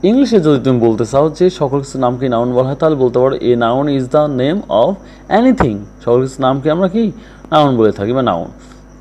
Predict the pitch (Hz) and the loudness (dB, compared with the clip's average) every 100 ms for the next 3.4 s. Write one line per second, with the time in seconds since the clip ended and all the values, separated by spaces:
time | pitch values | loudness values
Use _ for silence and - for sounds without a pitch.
0 | - 196 180 127 117 110 123 147 131 110 | -2 2 2 2 0 -2 -2 0 0 0
1 | 117 127 135 - 147 143 139 151 147 - | -2 -4 -10 -2 0 0 -4 -10 -14 -20
2 | - 123 117 131 131 - 127 127 123 - | -16 -10 -4 -2 -2 -2 0 0 -2 0
3 | - 127 123 123 | 2 4 4 2